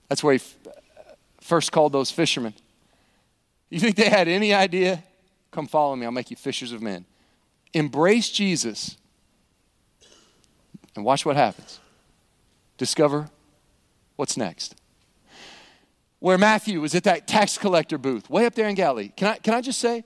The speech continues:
as you think about how Matthew relates to your own relationship with Jesus, isn't it something that he calls you back to where it all started? When is the last time you've gone back to your Galilee?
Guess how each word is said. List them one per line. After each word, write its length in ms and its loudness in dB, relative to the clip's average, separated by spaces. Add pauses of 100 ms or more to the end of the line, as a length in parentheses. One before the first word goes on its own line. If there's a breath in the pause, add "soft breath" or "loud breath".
(100)
as 120 -2
you 80 -2
think 220 -2
about 220 2
how 160 0
Matthew 360 -4
relates 360 -4
to 100 -8
your 200 -4
own 120 -4
relationship 540 -6
with 100 -8
Jesus, 460 -6 (320 loud breath)
isn't 200 2
it 80 -2
something 340 0
that 80 0
he 60 -4
calls 400 -2
you 60 -10
back 280 -2
to 80 -12
where 120 -2
it 60 -2
all 180 -2
started? 400 -4 (200 soft breath)
When 200 0
is 160 -2
the 100 -2
last 320 2
time 200 -4
you've 180 -6
gone 180 -2
back 280 -2
to 100 -14
your 180 -6
Galilee? 760 -6